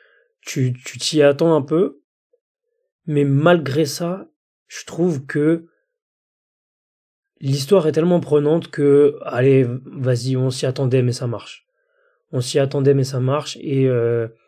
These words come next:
et peut-être même qu'on aurait voulu voir une suite, finalement, à ça.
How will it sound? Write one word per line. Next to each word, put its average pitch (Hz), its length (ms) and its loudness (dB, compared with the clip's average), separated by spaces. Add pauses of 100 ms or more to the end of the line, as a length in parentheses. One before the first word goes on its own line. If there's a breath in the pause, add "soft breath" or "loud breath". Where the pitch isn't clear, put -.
(640)
et 135 80 0
peut-être 156 240 0
même 208 200 6
qu'on 160 160 0
aurait 139 180 4
voulu 139 200 -2
voir 160 340 -2
une 143 120 0
suite, 170 480 -6
finalement, 123 480 0
à 104 40 -6
ça. - 260 -16